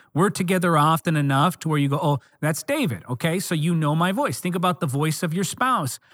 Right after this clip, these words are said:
or the voice of your children. Now, if I were to ask you, "What does the voice of your child sound like?" Or what does the voice of your spouse sound like?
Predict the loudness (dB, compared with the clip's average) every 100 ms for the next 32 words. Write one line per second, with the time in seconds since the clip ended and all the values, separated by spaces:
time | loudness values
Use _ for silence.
0 | _ -2 0 2 2 0 0 0 0 -2
1 | -2 -2 -2 -4 -8 _ _ _ _ _
2 | _ -4 0 2 0 0 2 2 0 2
3 | 0 0 -2 -2 -2 _ _ -8 -4 0
4 | 2 2 0 0 2 0 0 -2 -4 -2
5 | 0 0 -2 -2 -2 -4 -8 -20 _ _
6 | _ _ _ _ _ _ 0 2 4 4
7 | 2 0 0 0 0 0 0 0 0 -2
8 | -2 0 2 2 -2 -8 -2 0 0 -6
9 | -16